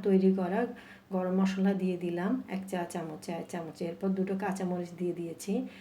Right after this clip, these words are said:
এখন এখানে আমি, আহ, একটি কড়াইতে দেখতেই পাচ্ছেন কিছু, আহ, সাদা তেল দিয়ে এখানে আমি রসুন কুচি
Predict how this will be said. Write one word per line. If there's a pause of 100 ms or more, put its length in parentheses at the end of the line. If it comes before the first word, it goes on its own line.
(260)
এখন
এখানে
আমি,
আহ,
একটি
কড়াইতে (280)
দেখতেই
পাচ্ছেন (320)
কিছু,
আহ, (100)
সাদা
তেল
দিয়ে (400)
এখানে
আমি
রসুন
কুচি